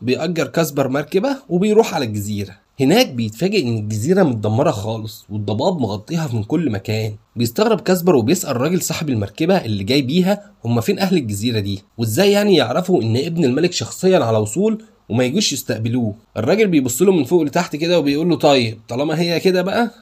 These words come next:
روح أنت يا حالتها على الجرس اللي هناك ده ورنه، وأول ما هتضرب الجرس هيجي أهل الجزيرة كلهم وهيعملوا لك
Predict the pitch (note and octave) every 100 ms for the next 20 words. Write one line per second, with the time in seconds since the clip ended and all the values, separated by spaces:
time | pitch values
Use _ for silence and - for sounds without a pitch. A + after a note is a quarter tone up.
0 | - E3+ G3+ F#3+ E3 E3 E3+ G3+ G3 E3
1 | D#3 E3+ F#3 F3 D#3+ D#3+ F#3+ G3+ A#3+ A#3+
2 | _ _ B2 C3+ B2+ A2 G2 F#2+ _ A#2+
3 | D#3 G3+ G3+ D#3 D3+ C#3+ G3 F#3 F#3+ F3
4 | G#3+ A#3+ F#3+ - B2+ E3+ D#3 F3+ F#3 C3
5 | C3+ F#3 F#3+ D#3+ D#3+ G#3+ B3+ B3 _ G#2
6 | G#2 G2+ G2+ C3+ F3+ D#3+